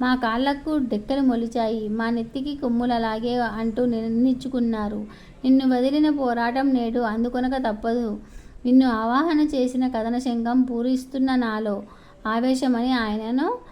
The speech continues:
కోరాడు. కృష్ణా పత్రిక వీరికి చెండ ప్రచండ శిలా-, శిలాభినవ కుక్కండ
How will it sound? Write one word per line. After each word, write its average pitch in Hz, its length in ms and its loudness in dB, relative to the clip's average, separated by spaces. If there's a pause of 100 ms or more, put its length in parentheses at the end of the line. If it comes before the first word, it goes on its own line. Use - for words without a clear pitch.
(260)
కోరాడు. 220 800 0 (180)
కృష్ణా 320 380 2
పత్రిక 277 300 -2
వీరికి 262 520 0
చెండ 254 260 4
ప్రచండ 247 420 2
శిలా-, 247 920 -2
శిలాభినవ 254 640 2
కుక్కండ 240 500 -2